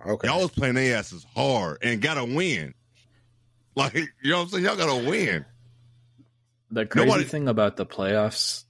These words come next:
Speaker 3: the playoff just scenario now is we were so used to those eight seed teams being, eight, seventeen, like, just being dog walked. And now we have this
Speaker 1: No,
Speaker 3: situation
Speaker 1: facts.
Speaker 3: where, one, they gotta earn themselves in,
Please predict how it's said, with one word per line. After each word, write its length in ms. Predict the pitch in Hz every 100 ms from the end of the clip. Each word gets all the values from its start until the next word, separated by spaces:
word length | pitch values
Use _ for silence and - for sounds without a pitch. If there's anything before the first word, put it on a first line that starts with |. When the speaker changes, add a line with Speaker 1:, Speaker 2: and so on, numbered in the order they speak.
| -
Speaker 3:
the 80 |
playoff 420 | - 101 104 110 -
just 400 | 107 - - -
scenario 640 | - 95 92 95 107 110
now 360 | 113 117 110 101
is 420 | 92 95 - - _ _ _ _ _ _ _ _ -
we 140 | 113
were 160 | 139 147
so 220 | - 113
used 340 | 110 107 117 -
to 80 |
those 220 | 104 92 -
eight 240 | 95 98
seed 240 | - 120 117
teams 300 | 120 120 110
being, 380 | 92 95 87 -
eight, 180 | 110 113
seventeen, 640 | - 107 110 107 110 110 -
like, 220 | 80 - _ _ _ -
just 160 | 107
being 200 | 104 80
dog 280 | - 85 76
walked. 400 | - - - -
And 100 | 90
now 160 | 92 107
we 140 | 107 107
have 180 | 104
this 160 | 98 90 92
Speaker 1:
No, 60 |
Speaker 3:
situation 520 | - 95 92 92 101
Speaker 1:
facts. 100 | 92
Speaker 3:
where, 420 | 95 92 85 90 - _ _ _ _ _ _ _ _
one, 180 | 110 135
they 100 | 127
gotta 160 | 110 104
earn 160 | 107
themselves 500 | 101 95 107 95 -
in, 400 | 92 92 95 101